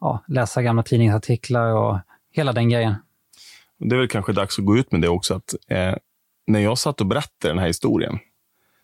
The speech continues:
Speaker 2: så hade jag ingen aning om att Sjögrens hus låg så pass nära. Ja, så att, eh, jag så spenderade ett år åt att berätta en historia som jag inte hade en aning om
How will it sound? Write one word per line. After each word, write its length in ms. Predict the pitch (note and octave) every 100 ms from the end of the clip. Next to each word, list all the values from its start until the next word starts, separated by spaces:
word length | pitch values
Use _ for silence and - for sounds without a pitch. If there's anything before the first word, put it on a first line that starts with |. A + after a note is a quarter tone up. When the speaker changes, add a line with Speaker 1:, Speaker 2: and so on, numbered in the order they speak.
| -
Speaker 2:
så 160 | -
hade 180 | G#2+ F#2+
jag 140 | F#2+
ingen 200 | F2 F#2 -
aning 440 | G2 G2+ A#2+ A2+ C#2
om 220 | - -
att 160 | -
Sjögrens 680 | - G#2 F#2 F2+ F2 F2+ -
hus 320 | - - -
låg 240 | F#2 F2+ -
så 100 | -
pass 240 | F2+ -
nära. 340 | F#2+ G#2+ - - _ _ _ _ _ - A2 B2+
Ja, 240 | C3+ A2
så 140 | F#2 C3
att, 120 | G2+ - -
eh, 100 | G#2+
jag 360 | A2+ A2 B2
så 160 | A2+ A#2+
spenderade 600 | - - A2+ G#2+ A2 G2+
ett 200 | G2+ - -
år 440 | C3+ D3+ F2+ G2 G#2 _ _ _
åt 240 | G#2 -
att 60 | F#2+
berätta 380 | F#2+ F#2 -
en 60 | F2+
historia 540 | F2+ - G2 F2 D#2+
som 180 | F2+ G#2
jag 100 | F#2
inte 140 | F#2 F#2+
hade 160 | F#2
en 100 | F#2
aning 260 | F#2 G2+ G2+
om 180 | -